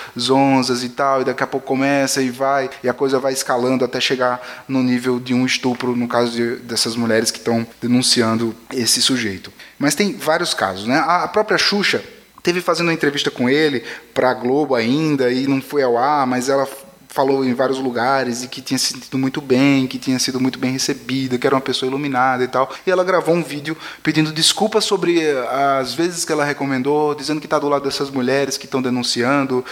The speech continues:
Então, as coisas parecem muito ruins pro lado desse cara. Eu recomendo demais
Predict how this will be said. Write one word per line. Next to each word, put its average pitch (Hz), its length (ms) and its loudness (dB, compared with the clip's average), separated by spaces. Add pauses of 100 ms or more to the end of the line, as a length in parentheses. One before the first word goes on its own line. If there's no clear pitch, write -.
(140)
Então, 151 440 -2 (240)
as 151 160 2
coisas 165 460 0
parecem 156 720 0
muito 156 680 0 (200)
ruins 143 720 0
pro 127 180 -4
lado 123 340 2 (240)
desse 131 300 0
cara. 101 400 0 (320)
Eu 165 100 0
recomendo 185 440 0
demais 160 560 0